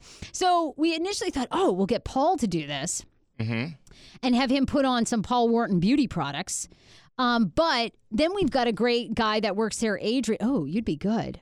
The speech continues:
Speaker 1: Oh my God. Well, see, there, n-, there's no point.
Speaker 2: I, I
Speaker 1: Facebook's
Speaker 2: have some.
Speaker 1: The internet's not even alive.
Speaker 2: Oh, it's not?
Speaker 1: No one can even see you.
Speaker 2: But
Speaker 1: You could be doing
Speaker 2: but
Speaker 1: anything
Speaker 2: later,
Speaker 1: right now.
Speaker 2: right?
Speaker 1: Okay, yeah, give him again. Give him the
Speaker 2: Ah!
Speaker 1: seductive. Give it
Speaker 2: Hold
Speaker 1: to
Speaker 2: up.
Speaker 1: him.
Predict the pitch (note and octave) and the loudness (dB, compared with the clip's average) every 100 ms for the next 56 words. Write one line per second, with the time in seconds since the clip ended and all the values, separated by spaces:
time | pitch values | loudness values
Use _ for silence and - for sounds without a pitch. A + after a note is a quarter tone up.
0 | - G3+ F#3 D#3 G3 G3+ A3 F#3+ F#3+ E3+ | -6 -2 -2 -2 -2 -2 -2 -2 -2 -4
1 | G#3 - F#3+ E3+ F3 - E3 F#3+ F#3 G3 | -6 -4 -4 -2 -4 -2 0 2 2 2
2 | F3+ F#3+ A3+ - D3 C#3 E3+ _ - A3+ | 2 0 -2 -6 -10 -10 -12 _ -4 -2
3 | A3 G3 F#3 F#3 F3 E3 D#3+ D#3 C#3+ D3 | 0 -2 -2 -2 -2 -2 -2 -4 -4 -6
4 | A#2 A#2 - B2 B2+ A3+ G3+ F3 E3+ D3+ | -4 -4 0 0 0 0 0 0 -2 -4
5 | - D3+ A#2+ C#3 A3+ G#3+ F#3 A3 A#3 G#3 | -6 -6 -4 2 2 2 0 0 0 -2
6 | F#3+ F#3 F#3+ F3+ A3 B3 D3+ D3 D#3 G#3 | 0 2 2 4 4 6 4 6 4 2
7 | - - _ _ - E4 E4 C#4+ C4 E4 | -4 -18 _ _ -2 2 2 2 0 2
8 | D4 B3 G#3+ G#3+ A#3 D#4 E4 D4 B3 B3 | 0 2 4 6 8 8 8 6 4 2
9 | B3+ F#3+ E3+ A#3 D4 C#4 D4 B3+ G3 D3 | 0 -2 -4 -4 0 2 2 2 2 -2